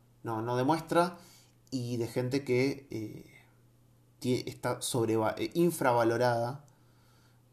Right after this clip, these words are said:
eh, con su graduación porque tiene una graduación menor a la que debería tener. Entonces, eh, nada, prestemos atención a estas cosas, sepamos quiénes son los que saben y a los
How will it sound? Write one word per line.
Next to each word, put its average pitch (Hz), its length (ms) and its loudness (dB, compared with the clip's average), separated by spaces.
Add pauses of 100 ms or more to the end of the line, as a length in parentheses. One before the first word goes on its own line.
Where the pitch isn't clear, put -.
(380)
eh, 110 420 -10
con 113 160 -6
su 120 140 -6
graduación 117 440 -2
porque 120 180 -4
tiene 123 160 -2
una 120 120 0
graduación 113 640 -4
menor 127 580 -2 (320)
a 120 80 -4
la 113 140 -2
que 113 100 -2
debería 110 480 -2
tener. 101 280 -8 (600)
Entonces, - 520 -8
eh, 117 320 -12 (420)
nada, 110 260 -6
prestemos 139 360 -2
atención 127 340 -4
a 135 40 -2
estas 123 200 -8
cosas, 151 400 -2 (760)
sepamos 143 520 0
quiénes 123 280 -4
son 127 180 -2
los 123 100 -2
que 120 120 -6
saben 135 560 0 (220)
y 120 200 -6
a 107 80 -4
los 113 160 -4